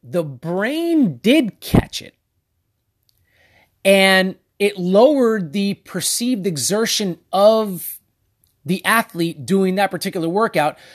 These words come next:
versus when they didn't see the smiley face. So all that to say, kinda teasing that out a little bit further down the line, the smiley face literally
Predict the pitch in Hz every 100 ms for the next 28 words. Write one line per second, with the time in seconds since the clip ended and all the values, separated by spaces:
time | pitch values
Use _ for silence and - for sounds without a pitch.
0 | _ 131 190 185 196 151 185 185 190 180
1 | 127 208 254 254 190 - _ _ _ -
2 | - 196 175 160 139 123 _ _ _ _
3 | 143 151 - 165 147 127 110 117 104 -
4 | - - _ _ _ _ _ _ _ _
5 | _ _ _ _ _ _ _ _ - 302
6 | 285 - 220 277 294 285 285 214 - 269
7 | 156 165 226 208 - - 233 247 226 247
8 | 233 220 226 220 202 202 208 196 - 208
9 | 196 190 202 202 165 208 269 139 123 160
10 | _ _ _ _ _ _ _ _ _ _
11 | _ _ _ _ _ _ _ 123 185 185
12 | - - - 185 170 202 226 - 220 254
13 | - - - _ _ _ _ _ 139 190
14 | 294 240 170 147 175